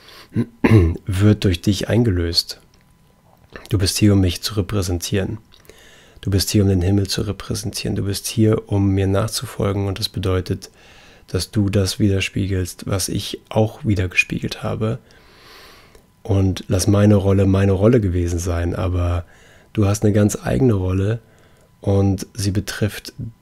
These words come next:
die Settings oder das Setting, den Rahmen, in dem du dich gerade wiederfindest. Und da kommt mir ein lustiger Kommentar von YouTube gerade in den Sinn.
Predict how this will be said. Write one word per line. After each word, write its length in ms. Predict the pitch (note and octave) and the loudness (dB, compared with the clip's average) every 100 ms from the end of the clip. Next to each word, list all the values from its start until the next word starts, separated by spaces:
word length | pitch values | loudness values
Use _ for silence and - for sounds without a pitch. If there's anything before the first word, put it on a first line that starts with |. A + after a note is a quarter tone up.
| _ _ _ - | _ _ _ -2
die 320 | A2+ A2+ - - _ _ _ _ | 4 4 2 -6 _ _ _ _
Settings 760 | - - A2+ - A2 A2+ - - | -4 0 0 2 2 2 0 -2
oder 140 | G2+ | -2
das 380 | F#2 G#2 G2+ - | 0 0 0 0
Setting, 440 | A2+ A2 G#2 G2+ | -2 -2 0 0
den 280 | F#2 G2 A2 | 0 2 2
Rahmen, 640 | G2+ G2+ F#2+ G2 G#2 A#2 C3+ _ _ _ - - - _ _ _ _ _ _ _ _ _ _ _ _ _ _ _ _ _ _ | 2 0 -2 0 2 0 -4 _ _ _ -20 -20 -20 _ _ _ _ _ _ _ _ _ _ _ _ _ _ _ _ _ _
in 160 | G#2+ G2 | -2 2
dem 140 | G#2+ | 2
du 100 | G2+ | 2
dich 160 | G#2 G#2 | 0 -2
gerade 260 | - G2+ G2+ | 0 0 2
wiederfindest. 640 | A2+ G#2 - F#2 F2+ - | 2 0 0 -2 -2 -2
Und 80 | G2 | -4
da 60 | |
kommt 240 | F#2 G#2 - | -2 -4 -2
mir 80 | |
ein 100 | G2 | -2
lustiger 380 | F#2+ G#2 - G#2 | -2 -4 -2 -2
Kommentar 500 | F#2+ G2 F#2 - G2 | 0 0 0 0 -2
von 180 | - F#2+ | 0 0
YouTube 400 | F#2 A2+ - G2+ | 0 -2 -4 -6
gerade 280 | G#2 F#2 F#2 | -2 -2 0
in 100 | F2 | -2
den 80 | F2 | -2
Sinn. 400 | F2+ F2+ G2 | -2 -2 -4